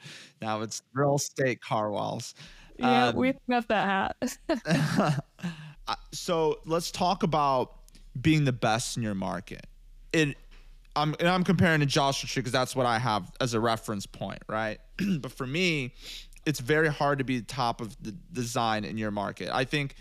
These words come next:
Speaker 1: if anything, you have to go be-, above and beyond and do, like, architecture, and it's hard to be a top ten property. In, in Michigan, you could potentially become the top te-, top best property in the market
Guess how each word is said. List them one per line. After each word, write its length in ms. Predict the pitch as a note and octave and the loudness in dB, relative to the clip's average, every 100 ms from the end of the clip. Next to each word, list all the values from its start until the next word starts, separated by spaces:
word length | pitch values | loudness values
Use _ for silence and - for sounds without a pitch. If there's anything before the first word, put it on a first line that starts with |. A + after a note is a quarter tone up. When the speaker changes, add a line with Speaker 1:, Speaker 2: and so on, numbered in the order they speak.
| - - - | -20 -20 -12
Speaker 1:
if 100 | C#3 | -4
anything, 440 | C3 D3+ D3 D3+ C3+ | 0 2 0 -2 -2
you 100 | C3 | -2
have 120 | B2+ | -2
to 80 | C3+ | 0
go 160 | B2+ | 0
be-, 160 | A#2 A#2 G#2+ | 2 0 0
above 280 | B2+ B2 A#2+ | 0 0 0
and 80 | A#2 | 0
beyond 280 | A#2 A2 G#2+ | 0 0 -2
and 80 | |
do, 120 | G#2 A2 | -4 -4
like, 200 | G#2+ - | -4 -2
architecture, 920 | A#2 A#2+ G#2+ A#2+ G#2 - A2 G#2 G2+ G2 | -2 -2 -2 -2 -2 -4 -6 -4 -4 -6
and 180 | F#2+ - | -8 -4
it's 160 | C#3+ - | -4 -2
hard 240 | - D#3 | -2 0
to 60 | C#3 | 0
be 160 | B2 | -2
a 60 | A2 | -4
top 420 | - B2 G#2+ - - - - | -4 -2 0 -2 -6 -10 -12
ten 260 | C3 G2 | -8 -8
property. 500 | - F2 - - - - - - - - | -6 -8 -8 -14 -16 -18 -20 -20 -10 0
In, 300 | C3 A2+ - - - | 2 2 -4 -12 -14
in 140 | - G2+ | -10 -2
Michigan, 640 | D3+ G3 B2+ F#2+ F2 A#2+ - - - - - - - - | 0 0 0 -2 -6 -8 -12 -20 -20 -20 -20 -20 -20 -14
you 360 | A2+ A#2 C#3+ | -8 0 2
could 160 | C#3 A#2 | 2 0
potentially 960 | - - C#3+ C#3+ - C3 A#2 G#2+ F#2+ F2+ - - - | -4 0 0 2 -2 -4 -4 -2 -4 -8 -14 -20 -10
become 340 | B2 D3 A#2+ | -4 -2 -2
the 80 | A2 | -4
top 360 | - B2 G#2+ - | -4 -2 -2 -4
te-, 160 | - - B2 | -12 -12 -10
top 360 | - C#3 A2+ - - - - - - | -4 -2 -2 -6 -20 -20 -20 -20 -4
best 320 | D#3 E3+ - | 0 0 -2
property 420 | - G2 - F#2 | -4 -4 -4 -10
in 160 | F2+ A#2 | -8 -8
the 60 | A2 | -2
market 480 | D3 D#3 A2+ G2+ | 0 0 -2 -6